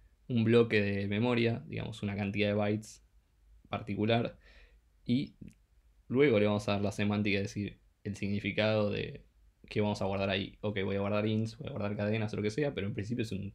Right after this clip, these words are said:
trozo de, de memoria, así que no, digamos, lo único que me interesa es la dirección donde se encuentra, y justamente eso es lo que me permite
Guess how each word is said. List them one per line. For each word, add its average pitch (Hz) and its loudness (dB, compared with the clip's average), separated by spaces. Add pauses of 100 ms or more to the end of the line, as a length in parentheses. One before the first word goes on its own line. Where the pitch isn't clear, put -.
trozo 101 -4
de, 104 -6
de - -8
memoria, 110 -2 (580)
así - -6
que 98 -4
no, 98 -4 (500)
digamos, 101 -4
lo 101 2
único 113 4
que 107 4
me 107 4
interesa 117 4
es - -8 (120)
la 101 -2
dirección 101 -2
donde 104 -2
se 101 -4
encuentra, 107 0 (840)
y 110 -4
justamente 107 0
eso 110 -4
es 104 0
lo 101 -2
que 101 -2
me 98 0
permite 104 0